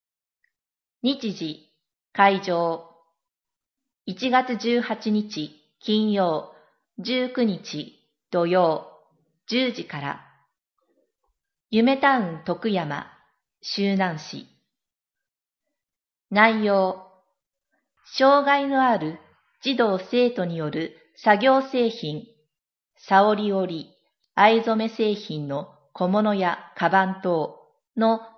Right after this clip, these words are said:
展示販売、芸術作品の展示、パラリンピック選手との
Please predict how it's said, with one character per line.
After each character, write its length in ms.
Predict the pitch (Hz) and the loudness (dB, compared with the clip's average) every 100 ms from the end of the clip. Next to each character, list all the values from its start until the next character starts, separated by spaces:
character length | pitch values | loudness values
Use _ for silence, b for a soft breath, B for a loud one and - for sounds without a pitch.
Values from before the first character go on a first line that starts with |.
| _ | _
展 260 | 247 247 262 | 0 0 0
示 160 | 269 | -4
販 320 | 233 240 202 156 | -2 -2 -2 -4
売、 240 | 147 - _ _ _ _ _ _ _ | -6 -8 _ _ _ _ _ _ _
芸 300 | - 240 269 | 2 4 4
術 200 | 262 269 | 2 -8
作 240 | 269 277 240 | 0 0 0
品 260 | - 180 | -6 -6
の 120 | 156 147 | -6 -6
展 340 | 165 165 160 | -6 -6 -8
示、 240 | 160 151 - _ _ _ _ _ - | -10 -12 -12 _ _ _ _ _ 2
パ 120 | 214 | 8
ラ 140 | 247 | 8
リ 140 | 269 269 | 8 2
ン 100 | 269 | -4
ピ 100 | 269 | -8
ッ 120 | - | -6
ク 100 | 262 | -8
選 300 | 254 269 262 | -2 0 0
手 100 | 190 | -4
と 140 | 175 | -6
の 120 | 165 | -6